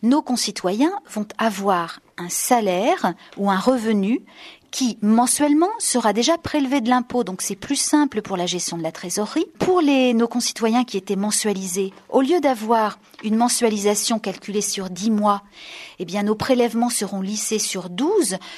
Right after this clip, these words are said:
En deux mille dix-neuf, on va me prélever mon impôt chaque mois.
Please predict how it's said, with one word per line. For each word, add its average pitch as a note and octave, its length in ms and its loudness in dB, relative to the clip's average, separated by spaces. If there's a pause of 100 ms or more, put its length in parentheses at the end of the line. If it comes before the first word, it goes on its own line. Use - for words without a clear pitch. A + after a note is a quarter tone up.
En D4+ 140 4
deux B3 120 2
mille G#3 180 0
dix-neuf, G3 560 -2 (320)
on A#3+ 100 2
va C#4+ 160 4
me D4 140 2
prélever B3+ 680 0 (360)
mon A3 180 2
impôt A#3 460 0 (200)
chaque - 360 0
mois. G3+ 280 2